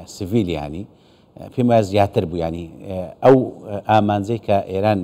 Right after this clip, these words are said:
ویستی لەو هێرشە و ئەو تاوانە، ئە، تا ئێستا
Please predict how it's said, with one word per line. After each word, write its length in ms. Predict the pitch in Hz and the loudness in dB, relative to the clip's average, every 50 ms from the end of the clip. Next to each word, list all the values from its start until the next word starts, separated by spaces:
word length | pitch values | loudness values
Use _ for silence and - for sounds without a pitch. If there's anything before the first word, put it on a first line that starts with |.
| 87 | -4
ویستی 280 | 104 95 - - - 90 90 | -8 -10 -10 -10 -8 -4 -2
لەو 120 | 104 104 98 85 76 - - _ _ _ _ _ _ _ _ _ _ - - - | 0 0 0 -2 -6 -14 -20 _ _ _ _ _ _ _ _ _ _ -20 -12 -4
هێرشە 400 | 90 104 101 90 - - - 104 92 85 | -2 0 0 0 -2 -2 0 2 2 2
و 40 | 78 - - | 0 -4 -4
ئەو 100 | 101 101 95 92 87 - - | -4 -4 -4 -6 -10 -10 -4
تاوانە، 420 | - 92 90 92 95 95 104 120 127 | 0 0 2 2 2 0 0 -2 -2
ئە، 760 | 120 - - - _ _ _ - 95 98 101 98 92 92 90 - | -4 -8 -18 -20 _ _ _ -12 -10 -8 -6 -6 -6 -6 -4 0
تا 80 | - 117 110 | 2 2 2
ئێستا 220 | 101 - - 104 | 2 0 -4 -4